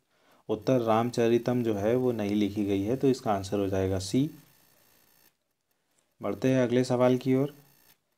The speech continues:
इसमें बोला है कि मध्य प्रदेश का सबसे पुराना संगीत महाविद्यालय माधव, माधव संगीत महाविद्यालय जो है वो कहाँ पर स्थित है?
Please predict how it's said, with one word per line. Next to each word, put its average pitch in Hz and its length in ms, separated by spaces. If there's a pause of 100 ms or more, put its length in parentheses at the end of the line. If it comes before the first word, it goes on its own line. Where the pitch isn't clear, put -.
(160)
इसमें 127 320
बोला 123 220
है 131 140
कि 139 120
मध्य 117 300
प्रदेश 127 340
का 131 120
सबसे 123 320
पुराना 110 440
संगीत 120 460
महाविद्यालय 110 840 (840)
माधव, 117 760 (540)
माधव 110 480 (180)
संगीत 110 460
महाविद्यालय 107 720
जो 120 160
है 113 140
वो 143 160
कहाँ 107 300
पर 120 240
स्थित 120 300
है? 131 140